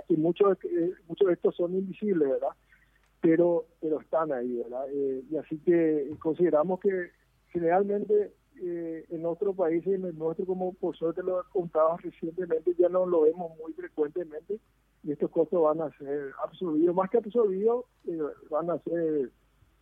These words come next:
reconocidos como parte, como parte de un costo diario que tienen los comercios para poder hacer su operación, o si no, van a tener que afrontar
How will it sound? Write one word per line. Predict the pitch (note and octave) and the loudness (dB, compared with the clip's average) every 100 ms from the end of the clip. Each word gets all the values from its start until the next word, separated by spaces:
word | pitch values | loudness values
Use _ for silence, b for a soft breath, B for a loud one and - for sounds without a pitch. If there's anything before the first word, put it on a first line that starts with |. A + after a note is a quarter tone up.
| _ _ _ | _ _ _
reconocidos | C#3+ D#3 F3 D#3+ C#3 D#3 E3 F3 | -4 2 4 2 2 2 4 4
como | F3 E3+ | 0 -4
parte, | D#3+ C#3 D3 D3+ E3+ D#3 D3+ | 0 0 0 0 -2 -2 -6
como | D#3+ D3 | -8 -4
parte | C#3 C#3+ F#3 | -2 -2 0
de | E3 | -2
un | D#3+ | -2
costo | - D#3 F3+ | 0 0 2
diario | E3+ C#3+ C#3+ F3+ | 4 4 2 -2
que | F3 | -8
tienen | D3 D3+ | -12 -10
los | E3 | -8
comercios | - D#3 C#3+ - F#3+ | -8 -6 -8 -8 -6
para | F3+ F3 | -2 -2
poder | F3 C3+ C#3 | 0 0 0
hacer | - B2+ | -4 -6
su | D3+ | -4
operación, | D#3 F3+ D#3 F#3+ | -2 0 0 2
o | |
si | F3 | 4
no, | F3+ G#3+ | 4 6
van | G3+ G3 | 4 2
a | G#3 | 2
tener | G3+ F3+ | -4 -6
que | - | -6
afrontar | F#3+ G3+ F3 | -4 -4 -6